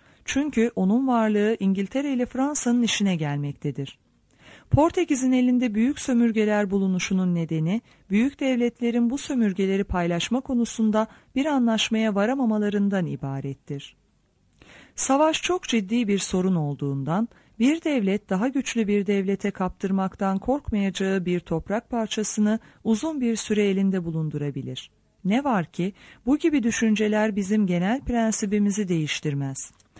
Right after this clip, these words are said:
Bu gibi düşünceler kaba gücün harekete geçişini geciktirmekten başka bir işe yaramaz. Amerika Birleşik Devletleri'nin bir devletin iktidarı oranında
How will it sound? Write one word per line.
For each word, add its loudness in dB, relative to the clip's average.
Bu 4
gibi 2
düşünceler 2
kaba 0
gücün 0
harekete -2
geçişini -2
geciktirmekten -2
başka 0
bir 0
işe -2
yaramaz. -4
Amerika 4
Birleşik 0
Devletleri'nin 2
bir 0
devletin 0
iktidarı 2
oranında 4